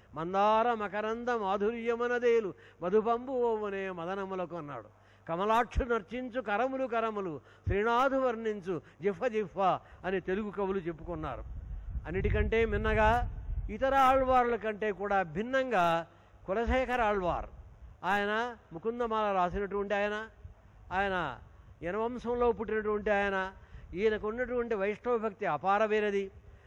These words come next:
కులశేఖర ఆళ్వార్ ఆ తిరుమలలో ఎలా ఉండాలి అనడం గురించి ఆయన భావించుకున్నారు. ఇంతవరకు చెప్పినటువంటి వృత్తాంతాల్లో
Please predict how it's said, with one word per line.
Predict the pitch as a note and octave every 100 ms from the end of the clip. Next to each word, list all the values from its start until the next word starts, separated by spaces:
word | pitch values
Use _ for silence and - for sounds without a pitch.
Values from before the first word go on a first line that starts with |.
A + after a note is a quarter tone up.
| -
కులశేఖర | F#3 A#3+ A#3 C4+ B3+ B3+
ఆళ్వార్ | A#3+ A3+ G#3 D#3 B2 - - -
ఆ | G3 G#3
తిరుమలలో | F#3+ G#3 B3+ B3 A#3+ G#3
ఎలా | F#3 G3 B3
ఉండాలి | A#3+ A#3 A3+ A3
అనడం | G#3+ G#3 G3
గురించి | G3 F3
ఆయన | F#3+ F#3
భావించుకున్నారు. | D3 F3+ F#3+ F3 F3 E3+ D#3 A2 G2+ - - - -
ఇంతవరకు | G3+ A#3+ C4 C4 B3+
చెప్పినటువంటి | A3+ G3+ A#3+ A3 A3+ G#3+ G#3
వృత్తాంతాల్లో | F#3 F3 - G#3+ A3+ A3 G#3+ G#3+ A3+ A#3+